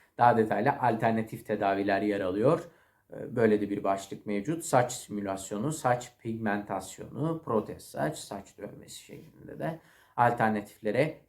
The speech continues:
yer verilmiş sevgili arkadaşlar. Kişiler, e, kullanıcılar kendi deneyimlerini nacizane paylaşıyorlar. Saç ekim şikayetleri de dediğim gibi mevcut ve insanlar aslında çoğul bir şekilde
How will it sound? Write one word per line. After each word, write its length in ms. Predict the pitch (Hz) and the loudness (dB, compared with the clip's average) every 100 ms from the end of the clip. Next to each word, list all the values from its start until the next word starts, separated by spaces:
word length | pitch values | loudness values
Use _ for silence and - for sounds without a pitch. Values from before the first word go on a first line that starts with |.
| _ | _
yer 340 | 104 110 151 - _ - | 2 4 2 -4 _ -8
verilmiş 600 | 113 117 123 135 160 - | -2 0 4 4 4 2
sevgili 380 | 113 107 104 | 2 2 4
arkadaşlar. 680 | 98 98 107 95 - 165 165 | 2 2 -2 -6 0 0 0
Kişiler, 540 | - - 110 143 - - _ _ _ | -6 -2 4 4 4 -4 _ _ _
e, 160 | - - | -12 -8
kullanıcılar 720 | - 127 117 113 110 117 - - | 0 2 2 2 4 4 4 2
kendi 340 | 113 113 127 | 0 2 2
deneyimlerini 640 | 113 110 107 101 101 143 | 2 2 2 0 0 2
nacizane 680 | 131 110 104 104 101 113 160 - _ - | 4 4 2 0 -2 0 -2 -4 _ 4
paylaşıyorlar. 640 | 123 117 - 110 101 143 | 6 6 0 -2 0 0
Saç 280 | 151 123 - | 0 -6 -6
ekim 280 | - 101 - | -14 -18 -18
şikayetleri 840 | - - 101 101 101 - - - | -16 -8 -4 -4 -4 -10 -12 -8
de 220 | 147 151 - _ _ - | -6 -6 -8 _ _ -6
dediğim 360 | 120 117 113 101 | -4 0 0 0
gibi 380 | 101 147 156 - _ 127 | 2 0 0 -10 _ 4
mevcut 480 | 139 135 143 151 | 6 6 4 0
ve 100 | 175 | 2
insanlar 580 | 139 123 - 110 143 175 | 2 2 0 0 2 4
aslında 680 | 123 - - 113 147 - - _ _ _ _ _ _ - | 2 0 -6 2 4 4 -2 _ _ _ _ _ _ -16
çoğul 460 | - 113 113 165 | 0 4 6 6
bir 80 | 185 | 4
şekilde 720 | - - 190 180 185 190 190 | -2 -4 -4 -2 2 2 0